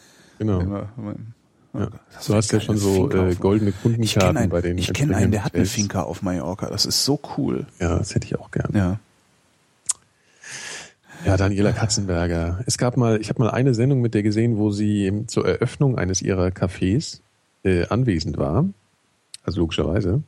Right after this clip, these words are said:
Speaker 1: Und dann kam Jürgen Drews zu Gast, äh, also, äh, zu Besuch.
Speaker 2: Mhm.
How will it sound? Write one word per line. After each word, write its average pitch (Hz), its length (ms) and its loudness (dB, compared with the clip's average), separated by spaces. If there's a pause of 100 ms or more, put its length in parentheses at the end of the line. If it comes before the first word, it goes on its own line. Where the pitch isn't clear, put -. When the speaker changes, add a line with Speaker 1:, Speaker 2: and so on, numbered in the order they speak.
(280)
Speaker 1:
Und 98 160 2
dann 92 140 0
kam 110 460 0 (240)
Jürgen 110 340 2
Drews 117 380 0
zu - 120 -2
Gast, - 340 -2
äh, - 240 0
also, 87 300 0
äh, 85 160 0
zu - 140 -4
Besuch. 92 380 -2
Speaker 2:
Mhm. 107 280 -4